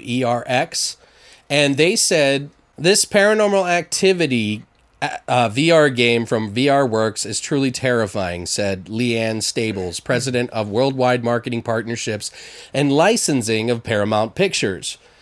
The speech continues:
Quote, "This is a groundbreaking way to experience the actual thrill of Paranormal Activity, and we are excited to give fans of the movie franchise a first look at what's coming this spring," unquote. It opens early March fourteenth, so all you V R heads out there,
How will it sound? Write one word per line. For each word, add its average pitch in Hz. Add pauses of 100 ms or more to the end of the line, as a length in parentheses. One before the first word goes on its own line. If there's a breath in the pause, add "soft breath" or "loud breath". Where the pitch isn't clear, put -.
(300 soft breath)
Quote, 156 (180)
"This 165
is 165
a 151
groundbreaking 143
way 120
to 117
experience 120
the 113
actual 113
thrill 131
of 107
Paranormal 127
Activity, 160 (420 loud breath)
and 104
we 107
are 104
excited 143
to 123
give 127
fans 127
of 151
the 170
movie 135
franchise 120
a 101
first 139
look 127
at 110
what's 113
coming 123
this 110
spring," 101
unquote. 98 (300)
It 135
opens 151 (120)
early 185
March 139
fourteenth, 131
so 117
all 131
you 127
V 127
R 139
heads 104
out 95
there, 92